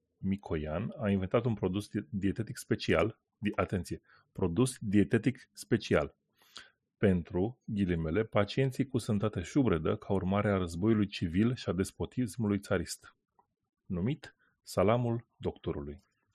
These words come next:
Rețeta a fost verificată până în cele mai mici detalii. Pentru a pre-, pregăti o sută de kilograme de salam do-, Doctorskaya, trebuiau pregătite,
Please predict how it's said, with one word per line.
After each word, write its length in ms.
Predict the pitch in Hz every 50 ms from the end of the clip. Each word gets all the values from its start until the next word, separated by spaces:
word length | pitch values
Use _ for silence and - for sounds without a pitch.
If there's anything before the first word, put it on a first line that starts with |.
| _ _ _ _ - - _ - - - _ _ _ _ _ _
Rețeta 420 | - 104 101 98 - 143 139 - 131
a 40 |
fost 200 | - - 135 113
verificată 680 | 110 120 123 123 113 - 113 - - 127 120 - - 85
până 260 | - - - 120 113
în 140 | 107 98 90
cele 280 | - - - 151 156 151
mai 160 | 117 104 98
mici 140 | 110 120 110
detalii. 500 | 117 113 - - 110 90 80 76 - - _ _ _ _ _ _ _ _ _
Pentru 300 | - 107 110 117 127 135
a 80 | 127 120
pre-, 320 | - - - - - - _ _ _ _ _
pregăti 380 | - - 101 90 92 90 - 104
o 60 | 98
sută 280 | 95 - 127 120 123 120
de 60 | 104
kilograme 340 | - - 101 101 98 98 101
de 100 | 98 95
salam 340 | - - 98 92 92 92 87
do-, 200 | 87 87 87 - _ -
Doctorskaya, 760 | - 92 92 - - 101 95 - - - - 76 76 87
trebuiau 360 | 90 - 110 92 92 101 107 101
pregătite, 640 | - 104 98 95 92 - - 95 - - -